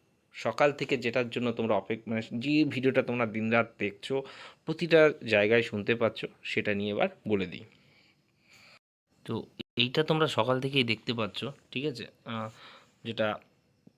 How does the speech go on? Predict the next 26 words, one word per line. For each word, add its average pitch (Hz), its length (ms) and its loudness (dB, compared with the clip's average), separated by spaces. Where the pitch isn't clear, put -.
অ্যাপ্রুভাল 151 460 2
হয়েছে, 113 280 -6
ঠিক 160 160 -2
আছে? 113 180 -2
অনেকে 117 260 -2
এটা 120 100 -2
নিয়ে 120 220 0
চিন্তিত 113 340 -4
রয়েছে। 113 340 -6
প্রথমত 139 340 -4
বলে 131 220 0
রাখি, 143 200 -4
এই 135 140 -2
পাঁচশো 117 420 -6
ঊনত্রিশটা 123 640 -4
যে 117 100 -2
ভ্যাকান্সি, 113 460 -2
সেটা 113 300 -6
কিন্তু 113 220 -6
ডব্লিউবিপি 117 640 -4
এসআইয়ের, 113 460 -4
ঠিক 131 180 -8
আছে? 123 160 -8
এবির 127 280 2
জন্য, 98 260 0
ঠিক 160 120 -4